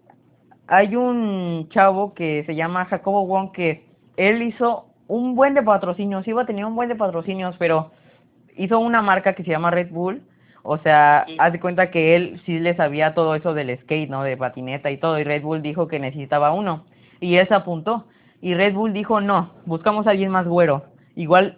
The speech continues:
Speaker 1: fue con Coca-Cola y le dijimos, "No, bu-, buscamos a alguien más güero".
Speaker 2: Ujú.
Speaker 1: O sea, y la gente dice que no somos nada racistas.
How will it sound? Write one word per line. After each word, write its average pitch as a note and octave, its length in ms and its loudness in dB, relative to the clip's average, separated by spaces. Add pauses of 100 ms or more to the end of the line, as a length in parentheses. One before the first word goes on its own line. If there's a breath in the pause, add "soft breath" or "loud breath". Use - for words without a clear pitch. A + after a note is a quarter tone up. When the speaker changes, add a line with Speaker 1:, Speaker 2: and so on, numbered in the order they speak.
Speaker 1:
fue G3+ 140 0
con B3 140 4
Coca-Cola F3+ 720 2
y E3+ 60 0
le D3 100 -2
dijimos, E3 340 -4
"No, F#3 260 -4
bu-, E3+ 180 -10
buscamos G3 480 -4
a G3+ 40 0
alguien F3+ 180 -4
más F3 180 -4
güero". D#3 300 -2 (1080 soft breath)
Speaker 2:
Ujú. E3 360 -14 (1500)
Speaker 1:
O E3+ 140 -4
sea, G3 420 6 (180)
y F#3+ 360 -4 (920)
la F#3 320 4
gente A#3 680 -2
dice F#3 300 -6
que F3 440 -8
no G3+ 440 -4
somos G#3+ 220 -4
nada G3+ 220 2
racistas. F#3 480 0